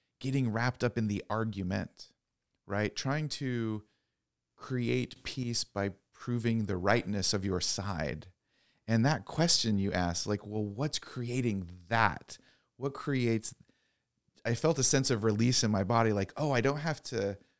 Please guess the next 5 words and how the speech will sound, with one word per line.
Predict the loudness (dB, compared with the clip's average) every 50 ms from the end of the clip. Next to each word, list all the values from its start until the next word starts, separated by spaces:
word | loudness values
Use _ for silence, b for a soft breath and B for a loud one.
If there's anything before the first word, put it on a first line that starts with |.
| b b _ _ _ _ _ _ _ _ _ -2
argue | 2 2 4 4 2 0 -2 0 0 0 -2 -2
or | -2 -2 -2
debate | -2 -4 -4 0 0 2 2 2 0 -2 -4 -4
or | -4 -4 -4
confront." | -2 -4 -4 -4 -6 -8 -6 -4 -2 -2 -2 -4 -6 _ -20 -20